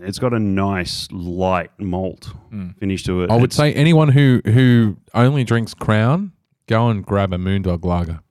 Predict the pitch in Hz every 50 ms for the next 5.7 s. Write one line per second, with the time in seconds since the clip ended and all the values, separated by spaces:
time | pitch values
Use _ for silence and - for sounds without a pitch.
0 | _ 147 147 123 - - - _ _ - 131 143 131 117 104 92 - - - 107
1 | 110 110 - - 104 90 - - - 104 101 90 - - 92 85 82 - - -
2 | 113 107 - - 85 - - 160 151 170 156 147 127 107 123 135 139 151 151 160
3 | 143 135 - 139 123 107 104 107 104 101 101 98 76 55 _ 101 95 87 90 -
4 | _ _ _ - 104 92 - 113 98 80 - - 104 110 127 131 131 127 117 107
5 | 95 92 - _ - 113 104 101 95 92 92 90 90 90